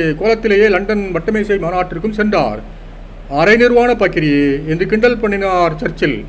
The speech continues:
ஆனால் பைபிள் கூறுவது என்ன? மனிதன் வெளித்தோற்றத்தை பார்க்கின்றான், கடவுளோ இதயத்தை பார்க்கின்றார். ஒன்று சாமுவேல் பதினாறு ஏழு. ஆனால் ஒன்று, கந்தர்கோலமானாரே அன்றி கண்ணியம் மாறவில்லை காந்தியடிகள்.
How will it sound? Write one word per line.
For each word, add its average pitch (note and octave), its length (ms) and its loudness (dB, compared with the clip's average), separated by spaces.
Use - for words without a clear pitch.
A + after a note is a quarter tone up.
ஆனால் G3+ 300 2
பைபிள் B3+ 320 4
கூறுவது A#3 360 2
என்ன? C#3+ 380 0
மனிதன் F3+ 340 -2
வெளித்தோற்றத்தை G#3+ 580 2
பார்க்கின்றான், G#3 560 0
கடவுளோ G#3 380 0
இதயத்தை A3+ 420 4
பார்க்கின்றார். D#3 720 0
ஒன்று D#3 200 -2
சாமுவேல் F3+ 340 -4
பதினாறு E3+ 500 -2
ஏழு. C#3 260 2
ஆனால் A3 340 4
ஒன்று, A3 460 4
கந்தர்கோலமானாரே A3+ 1120 4
அன்றி D#3 580 0
கண்ணியம் G#3+ 520 2
மாறவில்லை F#3 600 2
காந்தியடிகள். C#3+ 840 0